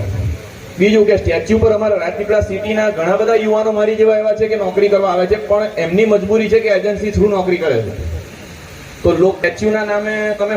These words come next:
મત મેળવો છો, પણ અહીંના લોકલ આદિવાસી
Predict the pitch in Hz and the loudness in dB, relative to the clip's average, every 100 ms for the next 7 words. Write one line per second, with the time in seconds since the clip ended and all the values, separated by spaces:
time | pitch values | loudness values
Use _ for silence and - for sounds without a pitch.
0 | 165 190 214 214 226 233 185 170 - 180 | -2 -2 0 2 4 4 2 0 -2 -10
1 | - - 190 196 185 196 208 175 175 214 | -12 -4 -2 0 0 0 2 2 2 -2
2 | 214 - 175 214 208 202 214 214 214 214 | -2 -2 -2 0 0 0 -2 0 0 -2